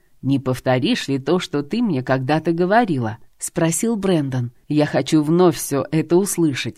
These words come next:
о том, что Элис забрали ее родители». «Я?» Айрис выдохнула судорожно. «Милый, послушай, я хотела ей лишь добра. Я видела, что Элис тяжело жить у нас,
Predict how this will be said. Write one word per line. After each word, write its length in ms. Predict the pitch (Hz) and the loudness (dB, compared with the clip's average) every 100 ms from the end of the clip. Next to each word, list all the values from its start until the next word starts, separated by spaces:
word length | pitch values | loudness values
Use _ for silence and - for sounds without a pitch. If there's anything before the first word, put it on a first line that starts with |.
| - | -8
о 120 | 127 | -4
том, 180 | 143 151 | -2 -2
что 280 | - 139 - | 0 -2 0
Элис 300 | 185 240 147 | 0 2 0
забрали 540 | 127 139 135 190 226 160 | 2 0 2 2 4 2
ее 280 | 139 156 | 2 2
родители». 640 | 180 214 180 123 - - - - - _ _ _ | 4 2 2 -2 -6 -10 -12 -16 -20 _ _ _
«Я?» 480 | - 160 170 170 190 - _ _ _ | -6 0 2 2 0 -6 _ _ _
Айрис 440 | - 165 185 247 - | -2 0 0 -2 -4
выдохнула 640 | 196 170 131 - 147 151 | -2 -2 -4 -6 -2 0
судорожно. 800 | 175 - 240 147 147 135 147 143 - - - | 0 0 0 0 -2 -4 -6 -8 -12 -14 -4
«Милый, 420 | 190 175 156 160 | 2 4 4 2
послушай, 800 | 165 220 - 180 147 - 143 165 - - | 0 -4 0 0 0 -2 -6 -8 -10 0
я 200 | 180 175 | 2 4
хотела 360 | 180 175 175 | 2 4 4
ей 280 | 165 170 170 | 4 4 4
лишь 240 | 175 185 | 4 2
добра. 560 | 160 175 165 143 135 131 - _ - | 0 -2 -2 -6 -8 -12 -16 _ -12
Я 200 | 165 165 | 2 4
видела, 360 | 160 175 165 156 | 4 2 0 0
что 240 | - 147 - | 0 -4 2
Элис 320 | 170 175 170 | 2 4 0
тяжело 560 | - 180 185 180 175 226 | 0 0 2 4 4 2
жить 260 | 160 156 | 0 0
у 80 | 170 | 2
нас, 380 | 170 139 131 - | 2 0 -6 -12